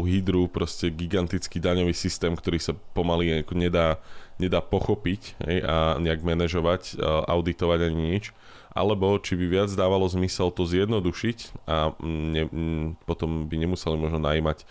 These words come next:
tak strašne veľa ďalších, a, no, ľudí do A R S, tak skôr dáva zmysel ten nejaký celkový daňový overhaul.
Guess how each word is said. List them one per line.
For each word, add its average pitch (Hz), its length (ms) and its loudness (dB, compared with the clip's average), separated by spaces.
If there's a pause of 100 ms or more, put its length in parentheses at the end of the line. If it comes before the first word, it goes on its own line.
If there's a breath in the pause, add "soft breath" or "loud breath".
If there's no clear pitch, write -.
(240 loud breath)
tak - 240 -4
strašne 80 400 -2
veľa 80 240 2
ďalších, 80 400 0
a, 80 160 -2
no, 69 640 -6
ľudí 80 320 -4
do 76 160 0
A 73 160 2
R 82 80 2
S, - 240 -6 (320 loud breath)
tak - 240 -6
skôr 85 320 0
dáva 80 240 2
zmysel 78 480 -2
ten 76 160 -4
nejaký 73 240 -4
celkový 82 400 0
daňový 76 320 2
overhaul. 85 480 2